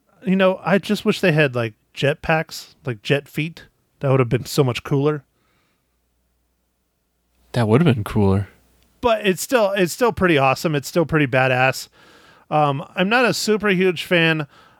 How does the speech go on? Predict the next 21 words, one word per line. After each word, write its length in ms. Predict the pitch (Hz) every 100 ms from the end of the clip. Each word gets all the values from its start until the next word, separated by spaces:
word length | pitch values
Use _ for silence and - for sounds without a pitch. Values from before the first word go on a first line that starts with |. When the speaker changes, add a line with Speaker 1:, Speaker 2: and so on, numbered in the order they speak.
| -
Speaker 1:
of 360 | 170 151 131 226 220 -
w-, 260 | 233 208 - _ 226 170 143
what 260 | 226 160 170
they 140 | 170
keep 300 | 143 - 156
calling, 600 | - 175 160 156 147 139
um, 680 | 151 147 135 123 117 113 107 101 _ _ _ _
Emily 240 | - 156 147
Blunt's 340 | 120 139 160
character. 500 | - 190 185 196 185 _ _ _ _
They 80 | -
call, 300 | - 180 202 233
keep 180 | 185 190
calling 240 | 196 190
her, 300 | 185 180 143
like, 320 | 185 165 143 -
the 140 | 131
heavy 320 | - 156 165
metal 260 | 156 151 123
bitch, 380 | 139 170 - 156
which 360 | 147 - -